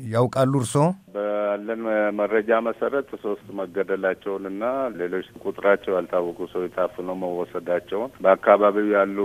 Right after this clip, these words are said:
Speaker 2: ህዝቦች ደግሞ መደብደባቸውን ነው የምናውቀው።
Speaker 1: ለመሆኑ የኦሮሞ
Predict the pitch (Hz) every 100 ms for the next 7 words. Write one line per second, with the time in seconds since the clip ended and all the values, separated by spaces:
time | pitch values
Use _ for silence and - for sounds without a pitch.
0 | 95 98 92 95 - 92 87 107 104 87
1 | 90 90 92 92 92 - 95 90 87 85
2 | 82 82 78 - - 139 175 175 175 151
3 | 151 135 156 156 156